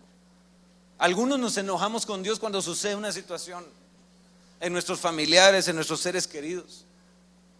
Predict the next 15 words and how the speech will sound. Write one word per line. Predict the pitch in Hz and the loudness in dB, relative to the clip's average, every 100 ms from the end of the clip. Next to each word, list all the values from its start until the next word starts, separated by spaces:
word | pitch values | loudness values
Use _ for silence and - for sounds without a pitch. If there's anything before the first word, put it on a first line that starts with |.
| - - _ - - | -20 -20 _ -20 -8
Yo | 165 | -2
le | 226 | 0
aseguro | 214 190 220 | 2 0 -2
que | 202 | -2
más | 175 156 | -4 0
de | |
alguien | 180 214 220 | 0 0 -6
pidió, | 175 156 175 208 185 | -4 -2 0 2 2
le | 156 | 0
pidió | 156 151 170 | -4 -2 0
a | 175 | 2
Dios | 180 202 | 0 -4
por | 196 | -8
su | 156 | -12
mascota. | 165 151 175 175 - | -12 -12 -14 -16 -18